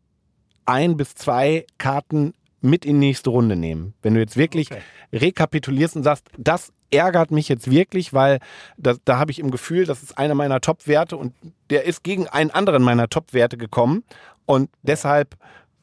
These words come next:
Speaker 1: möchte ich da nochmal einen zurückholen.
Speaker 2: Okay. Ich nehme das als Option wahr, aber auch im Sinne der Zeit würde ich sagen, spielen wir das einfach so jetzt durch. Es geht
Speaker 1: Okay.
Speaker 2: ja jetzt nicht nur alleine um mich.
Speaker 1: <laughs>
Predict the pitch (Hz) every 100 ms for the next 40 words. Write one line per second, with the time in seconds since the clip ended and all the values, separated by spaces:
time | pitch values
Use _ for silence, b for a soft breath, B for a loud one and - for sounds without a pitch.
0 | 226 170 131 147 - 151 - 123 123 131
1 | 127 135 - 120 117 92 78 131 - 107
2 | - b - 170 151 175 202 160 160 170
3 | - 170 160 135 151 196 - 139 143 151
4 | 165 143 165 156 139 131 127 - 135 160
5 | 175 143 131 147 147 135 135 135 139 135
6 | 120 117 - 143 175 147 131 131 - 127
7 | 117 113 - 131 127 117 - - 123 147
8 | - - - - 165 127 123 113 110 -
9 | 117 107 131 127 110 113 113 113 110 107
10 | 139 - B